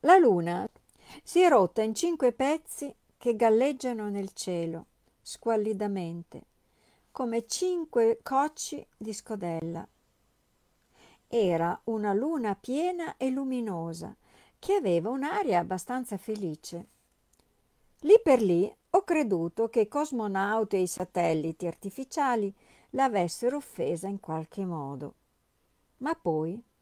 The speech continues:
ho capito che era tutta colpa mia. La guardavo fissamente, con pensieri tristissimi e scomodi.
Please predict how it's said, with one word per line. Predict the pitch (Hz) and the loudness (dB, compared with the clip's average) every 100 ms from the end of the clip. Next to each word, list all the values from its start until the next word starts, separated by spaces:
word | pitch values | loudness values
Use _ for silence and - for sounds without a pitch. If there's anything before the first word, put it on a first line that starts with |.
| _ _ | _ _
ho | - 202 | -16 -6
capito | 226 220 190 - - 196 _ _ _ _ | -6 -4 -6 -8 -12 -18 _ _ _ _
che | - | -6
era | 202 180 - | -4 -4 -6
tutta | 202 202 - 220 | -8 -8 -8 -10
colpa | 208 180 - 208 | -6 -8 -6 -8
mia. | 202 165 190 - _ _ _ _ _ _ _ _ | -6 -8 -12 -18 _ _ _ _ _ _ _ _
La | 190 | -8
guardavo | 185 202 202 240 294 294 | -2 -2 0 0 0 -4
fissamente, | - 220 - 214 208 190 165 165 175 | -6 -8 -6 -6 -6 -6 -8 -10 -12
con | - 202 202 | -8 -6 -4
pensieri | 208 202 - 262 254 - | -4 -4 -6 -8 -10 -12
tristissimi | 214 202 - 302 330 - 190 190 196 - - - | -14 -16 -14 -12 -10 -10 -10 -10 -14 -20 -20 -6
e | 233 | -4
scomodi. | 226 - - 185 165 165 165 160 175 | -2 -4 -6 -6 -6 -8 -10 -10 -14